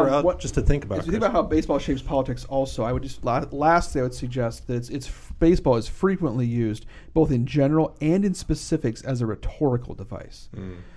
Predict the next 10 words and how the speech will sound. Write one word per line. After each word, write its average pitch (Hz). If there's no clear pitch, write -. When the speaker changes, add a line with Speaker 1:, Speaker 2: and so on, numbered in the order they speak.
Speaker 1:
Uh, 127
baseball 135
is 123
definitely 151
the 127
safest -
sport -
for -
a 120
politician, 127